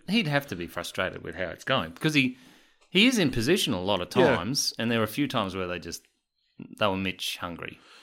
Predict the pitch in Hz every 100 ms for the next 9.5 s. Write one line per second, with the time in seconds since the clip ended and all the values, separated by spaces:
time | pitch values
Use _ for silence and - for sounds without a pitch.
0 | - - 90 175 147 147 147 131 113 92
1 | 85 - - 87 - 82 80 - - 104
2 | 95 87 110 - - 135 139 127 127 139
3 | 80 - - 104 110 104 107 95 78 82
4 | - - 190 165 143 139 165 117 107 127
5 | 127 110 104 123 92 139 120 90 87 110
6 | 117 92 90 101 90 90 - 101 - 82
7 | 87 101 151 85 - 64 - 113 92 113
8 | 90 - 139 143 85 87 101 - 92 98
9 | 95 87 101 98